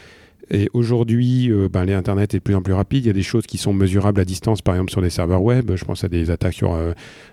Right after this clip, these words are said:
euh, sur des H mac qui ne se font pas en temps constant, des trucs comme ça. Et je pense que c'est que le début d'une longue vague, euh, de gens qui vont se mettre à chercher des timing attaques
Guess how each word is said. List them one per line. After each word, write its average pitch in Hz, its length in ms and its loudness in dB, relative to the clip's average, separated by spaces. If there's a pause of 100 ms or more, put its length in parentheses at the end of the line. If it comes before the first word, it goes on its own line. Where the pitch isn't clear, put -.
(140)
euh, 95 140 -2
sur 95 240 0
des 90 80 0
H 87 220 0
mac 101 160 2
qui - 100 -6
ne - 40 -6
se - 40 -8
font 92 100 -2
pas 95 120 2
en 90 80 2
temps 92 100 0
constant, 104 400 0
des 98 100 2
trucs 92 140 -2
comme 95 140 -2
ça. 151 160 2 (340)
Et 107 120 2
je 95 120 2
pense 147 300 0
que 110 100 2
c'est 107 140 0
que - 120 0
le 101 120 4
début 131 640 0
d'une 104 420 0
longue 123 340 0
vague, 113 400 2
euh, 92 400 2
de 90 300 0
gens 107 320 0
qui - 140 -4
vont 95 120 0
se - 160 -2
mettre 113 460 0 (580)
à 104 120 0
chercher - 360 0
des 107 140 2
timing 110 380 2
attaques - 540 -2